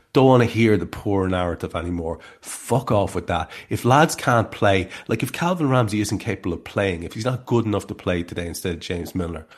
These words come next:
like, what's wrong? Why is he there? Like Dave said early on, why is he there?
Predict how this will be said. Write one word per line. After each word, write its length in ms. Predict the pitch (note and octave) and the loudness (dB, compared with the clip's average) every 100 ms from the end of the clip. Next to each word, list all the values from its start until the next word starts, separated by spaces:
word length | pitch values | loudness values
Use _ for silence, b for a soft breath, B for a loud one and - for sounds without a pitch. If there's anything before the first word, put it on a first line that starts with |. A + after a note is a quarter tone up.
| b | b
like, 180 | A2+ - | -6 -2
what's 240 | D3+ - | -2 0
wrong? 340 | B2+ A2+ D#2+ D#2 b b - | 2 2 2 -6 b b 0
Why 140 | C3+ | 2
is 100 | C3+ | 4
he 80 | A#2 | 2
there? 240 | A#2 G#2+ | 2 0
Like 100 | F#2 | 0
Dave 160 | - A2+ | 0 -2
said 160 | - G#2+ | 0 -2
early 220 | G2 G2 | 0 -2
on, 140 | F2 | -4
why 180 | - D3+ | -4 -2
is 140 | D#3 | -2
he 100 | C3+ | -4
there? 520 | B2 - B2 F#2 - | -2 2 2 0 -4